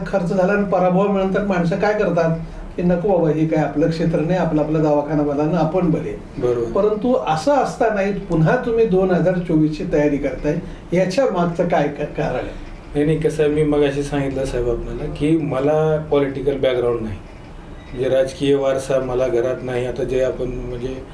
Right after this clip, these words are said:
Speaker 2: ज्या पद्धतीची एक ताकद तुम्ही म्हणलात की पैसा हा इलेक्शनमध्ये लागतो, पण मी सांगतो आपल्याला की मला जी काही जवळपास तीस हजार मतं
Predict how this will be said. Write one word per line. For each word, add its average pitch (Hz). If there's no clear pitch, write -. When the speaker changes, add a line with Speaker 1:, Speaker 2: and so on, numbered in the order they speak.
Speaker 2:
ज्या 135
पद्धतीची 139
एक 139
ताकद 147
तुम्ही 139
म्हणलात 131
की 143
पैसा 135
हा 131
इलेक्शनमध्ये 127
लागतो, -
पण 143
मी 175
सांगतो 156
आपल्याला 151
की 147
मला 147
जी 143
काही 151
जवळपास 143
तीस 143
हजार 139
मतं 135